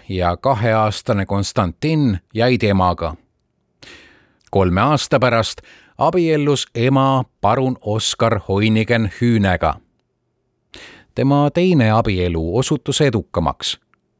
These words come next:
Sophie Charlotte elas mehega kuni oma surmani tuhande üheksasaja seitsmendal aastal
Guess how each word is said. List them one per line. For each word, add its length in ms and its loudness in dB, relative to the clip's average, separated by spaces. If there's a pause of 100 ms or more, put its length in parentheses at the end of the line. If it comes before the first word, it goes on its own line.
(880)
Sophie 600 0
Charlotte 680 -2 (360)
elas 420 0
mehega 440 2
kuni 280 2
oma 200 2
surmani 680 0 (420)
tuhande 420 2
üheksasaja 640 0
seitsmendal 540 -2
aastal 460 -2